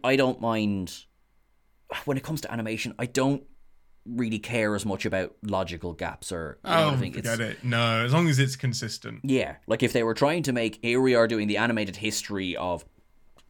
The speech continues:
Speaker 1: all right, that's different, but that's not what this is, and they never set it out to be. So,
Speaker 2: Yeah, hundred percent.
Speaker 1: um, the animation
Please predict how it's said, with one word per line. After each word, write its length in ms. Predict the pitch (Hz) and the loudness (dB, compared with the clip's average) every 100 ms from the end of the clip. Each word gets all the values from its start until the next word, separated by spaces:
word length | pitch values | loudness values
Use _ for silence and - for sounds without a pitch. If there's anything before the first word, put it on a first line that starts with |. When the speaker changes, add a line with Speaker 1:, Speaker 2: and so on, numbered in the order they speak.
| _ 143 | _ 6
Speaker 1:
all 80 | |
right, 100 | 117 | 6
that's 160 | 101 98 | 4 0
different, 240 | 98 90 | -2 -2
but 80 | 92 | -2
that's 180 | 107 107 | -2 2
not 180 | 113 - | 2 2
what 100 | 107 | 0
this 160 | 95 95 | -2 -2
is, 220 | 82 82 | -4 -4
and 100 | 95 | -2
they 80 | 95 | -2
never 180 | 92 | -2
set 200 | 92 90 | -2 -4
it 40 | 87 | -2
out 160 | 92 - | -4 -4
to 60 | |
be. 140 | - - _ _ _ _ _ _ _ - - | -12 -14 _ _ _ _ _ _ _ -20 -4
So, 360 | - 117 110 | 4 4 6
Speaker 2:
Yeah, 60 | 107 - | 2 -2
hundred 260 | 131 120 101 | -2 -2 -6
percent. 260 | 104 104 107 - - _ - | -14 -16 -16 -20 -20 _ -2
Speaker 1:
um, 720 | 101 101 92 87 90 87 85 - _ _ _ _ _ _ _ _ _ - | 0 2 0 -2 -4 -6 -10 -16 _ _ _ _ _ _ _ _ _ 0
the 200 | 123 131 | 2 4
animation 760 | 143 139 131 127 - 95 80 | 4 4 4 4 2 0 -6